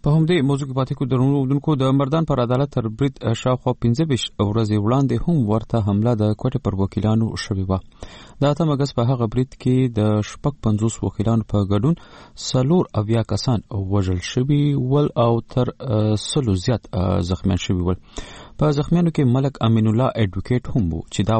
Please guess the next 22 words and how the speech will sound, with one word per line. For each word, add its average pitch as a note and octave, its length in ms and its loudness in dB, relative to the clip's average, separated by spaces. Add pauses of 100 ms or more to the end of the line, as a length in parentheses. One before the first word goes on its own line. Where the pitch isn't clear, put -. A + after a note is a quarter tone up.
وخت - 240 -4
یې B2 160 2
په A2+ 220 0
کراچۍ C3 380 0
کې G#2+ 160 0
علاج G#2+ 340 0
روان F#2+ 280 2
دی. G2+ 100 2 (560)
له F3 60 4 (100)
نوموړي F3+ 420 2
سره D3+ 160 2
عبدالحی C3 420 0
کاکړ A#2 240 0 (280)
مرکه C3+ 300 -2
کړې C#3+ 200 2
او C3+ 120 -2
په C3+ 220 2
سر D3 220 0
کې C3+ 180 0
ترې B2+ 200 0 (180)
پوښتلي E3 380 0
چې C3+ 60 2